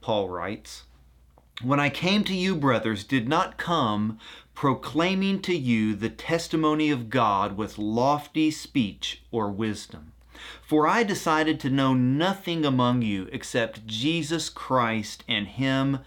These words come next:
crucified." And I was with you in weakness and fear, and in much trembling, and my speech and my message were not in plausible words of wisdom,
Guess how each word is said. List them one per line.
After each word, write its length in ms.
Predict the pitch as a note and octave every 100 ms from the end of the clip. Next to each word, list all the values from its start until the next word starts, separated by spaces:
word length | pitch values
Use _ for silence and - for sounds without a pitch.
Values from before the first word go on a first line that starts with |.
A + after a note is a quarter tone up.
| - _
crucified." 960 | - C3 A#2 - - - F2 E2 - - - - - - -
And 240 | D#3+ C#3 -
I 220 | D3+ E3 F#3
was 240 | C#3+ A#2+
with 360 | A2 D3+ D#3+ E3
you 220 | E3+ D#3
in 240 | B2 G#2+
weakness 640 | A#2+ F3 - A2+ G2 F2 A2
and 180 | G#2
fear, 600 | - - E3+ F3+ D#3 F2 - - - -
and 160 | C#3 C3
in 140 | B2+
much 320 | C3+ E3+ -
trembling, 560 | - E3 F#3+ C#3+ A2 G#2+
and 120 | A2+
my 180 | A#2 A2+
speech 600 | - - G3+ G#3 D#3+ -
and 120 | A#2
my 160 | A2 A2
message 520 | C3 F3 F3 C#3 A2+
were 180 | A2+ A#2
not 360 | C3 F3 F#3
in 140 | C#3 A#2+
plausible 720 | - D3 D#3 D3+ C3+ A2+ G#2
words 420 | C3+ E3+ C#3+ A2
of 200 | A2+ G2+
wisdom, 640 | B2+ E3 C3+ G#2+ G#2+ G2+